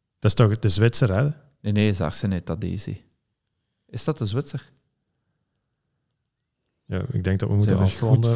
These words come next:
Speaker 2: voorbereid?
Speaker 1: anders zijn we hier gewoon.
Speaker 2: Echt weer goede radio.
Speaker 1: Was het niet, is hij dan?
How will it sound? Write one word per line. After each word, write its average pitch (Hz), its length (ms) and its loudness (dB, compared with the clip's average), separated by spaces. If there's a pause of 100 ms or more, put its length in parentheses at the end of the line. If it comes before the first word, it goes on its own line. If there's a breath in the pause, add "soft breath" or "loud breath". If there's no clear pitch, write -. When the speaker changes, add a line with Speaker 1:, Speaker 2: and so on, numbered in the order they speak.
Speaker 2:
voorbereid? 104 300 4
Speaker 1:
anders 104 220 6
zijn 107 180 4
we 113 240 4
hier 113 180 0
gewoon. 113 380 0 (2000)
Speaker 2:
Echt - 220 -12
weer 98 120 -4
goede 104 320 -2
radio. 82 200 -4
Speaker 1:
Was 113 120 2
het - 240 -4
niet, - 280 -8 (120)
is - 200 -6
hij 113 80 -2
dan? 95 340 -4